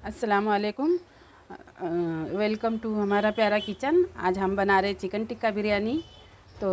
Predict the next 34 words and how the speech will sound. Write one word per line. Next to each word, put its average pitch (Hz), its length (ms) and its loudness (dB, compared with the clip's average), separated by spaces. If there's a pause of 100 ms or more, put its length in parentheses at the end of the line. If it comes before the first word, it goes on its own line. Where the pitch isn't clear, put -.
(100)
इसकी 180 240 0
recipe 190 420 -2
देखिए। 214 440 0
तो 240 140 -4
ये 202 160 2
मैंने 190 300 4 (220)
आधा 180 240 4
किलो 247 280 0
से 240 160 -4
ज़्यादा 190 320 4
है, 262 240 0
तो 247 120 -4
ये 214 220 0
bone 220 380 2 (380)
और 175 480 2
थाई 208 160 -4
के 240 140 -2
तरफ 240 280 2
का 233 100 0
दोनों 196 260 2
mix 240 280 -4
ली 240 100 -4
हूँ 254 120 -2
मैंने 254 220 0
और 285 180 2
इस 220 200 -4
तरह 208 240 0
से 214 140 -6
मैंने 202 200 0
बोटी 180 280 -2
बनाई 196 300 0
हूँ। 370 200 6 (340)
ये 196 80 0
देखिए, 208 400 0